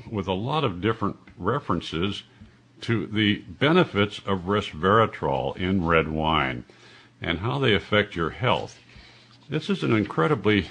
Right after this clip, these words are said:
deeply studied subject, and I think the reason, of course, is that people like to drink wine, as I do occasionally, and what we found is that the health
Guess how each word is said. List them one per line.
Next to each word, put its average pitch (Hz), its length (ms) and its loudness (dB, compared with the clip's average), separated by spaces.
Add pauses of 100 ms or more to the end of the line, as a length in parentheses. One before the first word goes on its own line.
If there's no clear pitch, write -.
(200)
deeply 123 440 2
studied 101 560 2
subject, 107 680 2 (640)
and 107 400 2
I 95 140 2
think 123 280 0
the 90 100 2
reason, 107 420 4
of 92 80 0
course, 113 380 0
is 95 240 0
that 98 320 -2
people 113 360 -2
like 107 260 0
to 98 80 0
drink 123 340 0 (240)
wine, 90 680 2 (400)
as 95 200 -4
I 104 200 2
do 87 280 0
occasionally, 92 600 0 (640)
and 104 340 0 (100)
what 117 260 -4
we 113 140 2
found 165 420 0
is 107 200 0
that 101 180 0
the 98 120 -2
health 151 300 -2